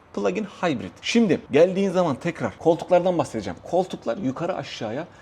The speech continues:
sırtta öne arkaya oynayabiliyor fakat koltuk öne geri gitmiyor. Pedallar size doğru geliyor.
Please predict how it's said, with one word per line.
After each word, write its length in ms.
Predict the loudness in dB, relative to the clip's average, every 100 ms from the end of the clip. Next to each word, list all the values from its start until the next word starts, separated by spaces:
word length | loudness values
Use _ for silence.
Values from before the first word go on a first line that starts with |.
| -20
sırtta 480 | -16 -6 -6 -4 -4
öne 260 | -2 -4 -4
arkaya 320 | -6 -6 -6
oynayabiliyor 440 | -4 -4 -4 -6 -4
fakat 220 | -4 -4
koltuk 280 | -6 -6 -6
öne 200 | -4 -2
geri 200 | -4 -4
gitmiyor. 400 | -8 -8 -8 -8
Pedallar 680 | -2 0 0 0 0 -2 -4 -12
size 300 | 0 2 4
doğru 200 | 2 0
geliyor. 300 | -4 -6